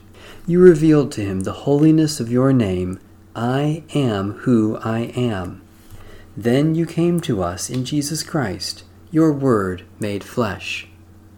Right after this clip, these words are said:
His life was extinguished, yet he rose from the dead. He spoke to us your promise,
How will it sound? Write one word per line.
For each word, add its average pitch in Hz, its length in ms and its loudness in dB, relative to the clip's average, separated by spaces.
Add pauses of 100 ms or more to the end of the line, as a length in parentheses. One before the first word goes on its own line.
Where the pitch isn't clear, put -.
(320)
His 123 220 0
life 131 280 2
was 135 180 0
extinguished, 117 840 0
yet 131 140 2
he 160 100 6
rose 147 380 4
from 156 160 4
the 151 80 6
dead. 143 400 -2 (540)
He 147 120 6
spoke 170 380 6
to 107 180 -2
us 117 180 -2
your 165 240 4
promise, 123 640 -2